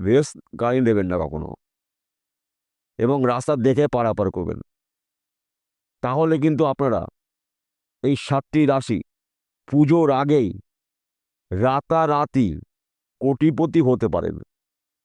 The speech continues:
গাড়ি, বাড়ি, বিষয় সম্পত্তির মালিক হতে পারেন, ব্যাংকে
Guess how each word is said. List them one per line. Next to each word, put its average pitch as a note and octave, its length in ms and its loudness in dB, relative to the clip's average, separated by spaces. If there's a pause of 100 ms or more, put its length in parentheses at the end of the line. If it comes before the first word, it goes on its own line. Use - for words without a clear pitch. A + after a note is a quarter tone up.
গাড়ি, C#3+ 440 2
বাড়ি, C#3+ 380 2
বিষয় C#3+ 400 2
সম্পত্তির C#3 500 -2
মালিক C3 360 0
হতে B2 240 0
পারেন, F#2 200 0 (140)
ব্যাংকে C3+ 380 0